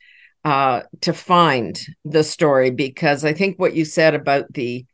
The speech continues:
beheadings of babies is there was instant denial on that. Uh, you traced it back. There was sort of one source initially for the mainstream media to, to promote that, but then you started seeing the actual evidence.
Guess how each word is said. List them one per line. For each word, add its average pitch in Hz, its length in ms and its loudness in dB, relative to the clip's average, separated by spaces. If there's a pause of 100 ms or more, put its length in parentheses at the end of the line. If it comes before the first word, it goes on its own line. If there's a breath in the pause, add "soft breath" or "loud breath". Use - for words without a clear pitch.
(280)
beheadings 170 680 2
of 135 180 -6
babies 147 600 0
is 135 220 -4
there 165 120 -2
was 156 300 -2
instant 185 480 -2
denial 135 480 0
on 98 160 -4
that. 73 280 -10 (680 soft breath)
Uh, 113 320 -4 (160)
you 185 240 0
traced 202 400 2
it 170 100 -2
back. 143 320 0
There 160 80 -8
was 165 160 -4
sort 160 160 2
of 147 100 -2
one 151 220 -2
source 143 600 -4 (120)
initially 151 760 -2
for 143 340 -4
the 131 140 -6
mainstream 135 880 -6 (320 loud breath)
media 143 380 2
to, 120 240 0
to - 260 -8
promote 147 460 -4
that, 117 280 0 (260 loud breath)
but 156 220 0
then 196 220 4
you 185 140 4
started 160 680 0
seeing 139 460 -6
the 135 140 -2
actual 131 520 -2
evidence. 98 680 -6